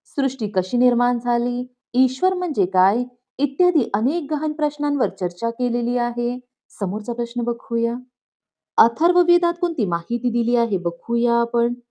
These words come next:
अथर्ववेदामध्ये तत्वज्ञानाबरोबरच दैनंदिन जीवनातील अडचणी, संकटे, पीडा यावर उपाय सांगितले आहे आणि औषधी वनस्पतींची ही माहिती अथर्ववेदामध्ये दिलेली आहे.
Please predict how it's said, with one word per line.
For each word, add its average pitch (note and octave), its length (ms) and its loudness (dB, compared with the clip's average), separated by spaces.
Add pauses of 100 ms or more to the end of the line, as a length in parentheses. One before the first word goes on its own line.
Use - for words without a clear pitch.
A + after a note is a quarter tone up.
(380)
अथर्ववेदामध्ये E4+ 960 0 (100)
तत्वज्ञानाबरोबरच A#3 1120 2
दैनंदिन A#3 440 -2
जीवनातील A#3 460 -4
अडचणी, A#3 580 -4 (260)
संकटे, A#3 800 0 (120)
पीडा A#3 400 2 (260)
यावर G#3+ 340 4
उपाय F3+ 320 0
सांगितले A#3 480 -2
आहे A#3 440 2 (320)
आणि A3+ 280 4
औषधी A#3 380 4
वनस्पतींची D#4+ 680 -2
ही A#3+ 160 0
माहिती G3 480 -2
अथर्ववेदामध्ये A#3 720 0
दिलेली G#3+ 460 -2
आहे. A#3 280 0